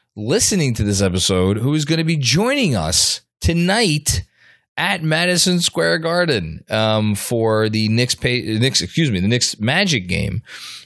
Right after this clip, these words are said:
um, where we have, we're having our first official K F S outing to M S G. Uh, we got a, a suite, I'm pretty sure, or some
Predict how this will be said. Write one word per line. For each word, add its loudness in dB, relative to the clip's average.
um, 2
where 0
we 0
have, -2
we're 0
having 0
our 2
first 0
official 0
K -2
F -2
S 2
outing 0
to -2
M 0
S 0
G. 0
Uh, 2
we 0
got 2
a, 0
a -2
suite, 2
I'm -2
pretty 0
sure, 0
or 0
some 0